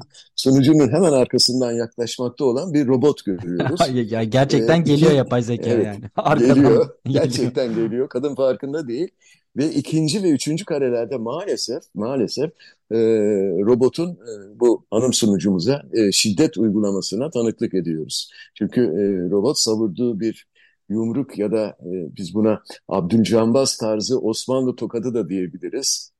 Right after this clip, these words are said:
Speaker 1: Tek bir darbede bop diye böyle, e, sunucu hanım saf dışı kalıyor. Ve son karede robot sunucu kadının da yerine oturmuş. Gayet mutlu bir şekilde kaldığı yerden devam ediyor.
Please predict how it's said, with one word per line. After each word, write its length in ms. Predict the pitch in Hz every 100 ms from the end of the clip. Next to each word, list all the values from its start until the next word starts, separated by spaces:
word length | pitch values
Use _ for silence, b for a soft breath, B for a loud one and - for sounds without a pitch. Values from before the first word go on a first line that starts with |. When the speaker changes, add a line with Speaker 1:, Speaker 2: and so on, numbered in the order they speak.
| -
Speaker 1:
Tek 260 | 135 -
bir 260 | - 76 - b b
darbede 600 | 92 101 98 98 87 151 170 b b -
bop 340 | 131 160 - 131
diye 220 | 107 101
böyle, 260 | 95 92 117 135 123 107 101 95
e, 0 |
sunucu 500 | 95 - 117 110 113
hanım 260 | 101 101 127
saf 320 | - 113 101
dışı 220 | 90 - 85
kalıyor. 480 | 87 82 87 131 139 _ _ _ _ _ _ _ _
Ve 60 | 113
son 280 | - 151
karede 400 | 143 110 104 104 98
robot 420 | 98 131 - - _ _ _
sunucu 480 | - 110 113 92 -
kadının 460 | 101 92 107 104
da 240 | 95 87 -
yerine 300 | 98 98 104
oturmuş. 720 | 98 - 80 80 123 - - _ _ _
Gayet 400 | 107 110 110 -
mutlu 260 | 104 - 95
bir 80 |
şekilde 480 | 87 92 - 85 120
kaldığı 420 | - 95 90 101
yerden 420 | 95 90 87 101 95
devam 340 | 92 95 90
ediyor. 300 | 73 73 69